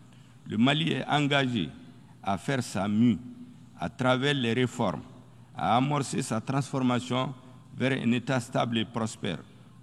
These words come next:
orienté vers le bien-être de ses habitants. Ces réformes ont trop longtemps été différées, par, pour différentes raisons, par les différents régimes politiques qui sont succédés au pouvoir depuis deux décennies.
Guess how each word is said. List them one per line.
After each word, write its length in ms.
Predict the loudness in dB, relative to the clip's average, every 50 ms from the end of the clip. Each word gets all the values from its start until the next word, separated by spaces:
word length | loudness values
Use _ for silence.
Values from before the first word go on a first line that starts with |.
| -18 -6 0
orienté 720 | 2 4 4 4 4 4 2 2 2 0 0 0 -2 -4 -8 -12 -16 -20 -20 -20 -20 -20 -16 -6 -2
vers 140 | 0 2
le 140 | 2 2 2
bien-être 560 | 0 0 0 0 0 0 0 0 -2 -4 -6
de 60 | -10 -12
ses 260 | -8 -8 -6 -4 -4
habitants. 360 | -4 -6 -6 -10 -12 -16 -18 -18 -20 -20 -20 -20 -20 -20 -20 -20 -20 -20 -20 -20 -20 -20
Ces 240 | -12 -6 -4 -2 0
réformes 460 | 2 0 2 0 0 0 0 0 -2 -2
ont 140 | 0 2 0
trop 320 | 0 2 2 4 4 4 4
longtemps 360 | 4 4 2 2 2 2 2
été 260 | 2 2 2 0 0
différées, 480 | 2 0 0 0 0 0 -2 -2 -4 -6 -12 -18 -20 -20 -20 -20 -20 -20 -20 -20 -20 -18 -6 -2
par, 160 | 0 0 0 -2 -4 -8 -10 -4
pour 140 | -2 -2
différentes 520 | -2 0 -2 -2 2 4 4 4 4 4 4
raisons, 380 | 2 2 2 2 0 -2 -4 -8 -12 -18 -20 -20 -20 -20 -20 -20 -12 -2 0
par 100 | 2 2
les 180 | 4 4 2
différents 400 | 2 0 0 0 2 2 2 4
régimes 340 | 4 2 2 2 0 0 0
politiques 440 | 0 0 0 0 0 -2 -6 -6 -6
qui 120 | -8 -10
sont 200 | -8 -6 -4 -4
succédés 440 | -4 -6 -8 -10 -6 -6 -2 0 0
au 200 | 0 0 -2 -4
pouvoir 440 | -6 -6 -4 -2 0 2 2 2 0 -4 -10 -20 -20 -20 -20 -20 -20 -20 -16 -6
depuis 360 | -2 -2 -2 0 0 -2 -2
deux 200 | 2 2 2 2
décennies. 420 | 2 0 -2 -4 -6 -8 -10 -10